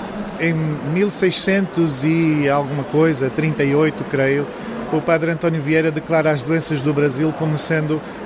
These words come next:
uma certa extorsão que passa pelo corpo e pelos bens do outro, não é? Uma avidez em cima do alheio, daquilo que não nos pertence,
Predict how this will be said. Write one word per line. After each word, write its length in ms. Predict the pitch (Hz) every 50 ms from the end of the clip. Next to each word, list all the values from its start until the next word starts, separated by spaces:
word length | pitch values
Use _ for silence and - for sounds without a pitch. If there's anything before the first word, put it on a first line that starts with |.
| -
uma 140 | 156 156 160
certa 420 | 156 - - 165 156 147 - 156 151
extorsão 760 | 156 151 - - 170 156 - - - 175 170 165 156 156 156 143 - - - - - - - -
que 60 | -
passa 300 | 160 - 165 156 - 165
pelo 220 | 151 - 156 156 143
corpo 580 | - - 170 170 170 170 156 - 156 156 151
e 60 | 151
pelos 260 | 151 - 156 160 147 135
bens 460 | 131 135 156 151 151 151 151 135 123
do 160 | 127 156 147
outro, 500 | 151 160 156 151 151 - 139 127 131 127
não 100 | 135 135
é? 100 | 135 160 175 - - - - - - -
Uma 240 | 151 151 156 160 160 -
avidez 600 | 156 170 151 147 175 165 147 180 185 185 165 139
em 100 | 170 165
cima 300 | 147 - 180 175 160 170
do 200 | 151 160 165 165
alheio, 440 | 165 160 156 160 156 151 147 143 139
daquilo 360 | 127 139 139 - 160 156 156
que 120 | 147 151 165
não 160 | 160 170 170
nos 200 | 160 160 156 -
pertence, 720 | - - 160 139 139 - 160 156 160 165 156 131 - -